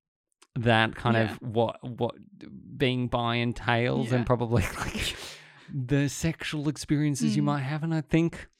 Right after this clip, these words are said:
Speaker 1: yeah, it's, it's really interesting because I do think there's a little bit, like, you know, if you do have different preferences,
Speaker 2: Mm-hmm.
Speaker 1: then people do get more awkward. Like, if you
Speaker 2: Yeah.
Speaker 1: were gay, man, people get awkward very
Speaker 2: Yeah.
Speaker 1: quick. Like, they're just like, "Two guys. Ew."
Speaker 2: <laughs> Yeah.
Speaker 1: Like,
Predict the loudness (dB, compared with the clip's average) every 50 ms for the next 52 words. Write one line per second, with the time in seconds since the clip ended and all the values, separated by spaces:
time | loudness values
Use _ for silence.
0 | _ _ -20 -20 -20 _ _ _ _ _ _ 2 4 6 6 6 6 4 4 2
1 | 0 -2 0 2 0 0 0 2 4 4 6 6 6 4 4 2 2 0 0 0
2 | 0 0 0 0 0 0 0 0 0 0 -2 -2 -4 -4 -4 -4 -6 -4 -4 -2
3 | -2 -2 -2 -4 -2 -2 -4 -6 -6 -10 -14 -10 -6 -6 -4 -4 -4 -4 -4 -2
4 | -2 -2 -2 -2 -2 -2 0 0 -2 -4 -6 -8 -10 -6 -6 -6 -6 -6 -8 -6
5 | -4 -4 -4 -4 -6 -12 -12 -10 -12 -12 -8 -4 -4 -4 -4 -4 -8 -8 -4 0
6 | 2 2 2 2 0 0 0 -2 -2 -2 -4 -4 -6 -6 -4 -4 -4 -4 -4 -6
7 | -8 -8 -10 -10 -12 -10 -10 -10 -8 -6 -4 -4 0 2 4 6 6 4 4 4
8 | 4 4 6 4 4 2 0 -6 -8 -10 -12 _ _ _ _ _ _ _ _ _
9 | _ _ -10 -6 -2 -2 -2 -2 -2 -4 -4 -6 -8 -8 -8 -8 -10 -10 -10 -8
10 | -8 -10 -10 -8 -6 -6 -4 -2 -2 -2 0 0 -2 -2 -2 -6 -6 -8 -10 -16
11 | -20 -20 _ _ _ _ _ -4 -4 -2 0 2 2 2 2 2 0 0 0 -2
12 | -2 -4 -6 -6 -4 -2 -2 -4 -4 -6 -8 -12 -14 -18 _ _ _ _ _ _
13 | _ _ _ _ _ _ _ _ _ _ _ _ _ _ _ _ _ _ _ _
14 | _ _ _ _ _ -18 -18 -16 -16 -14 -16 -16 -16 -18 -18 -6 -2 0 2 4
15 | 4 4 4 2 0 -2 -4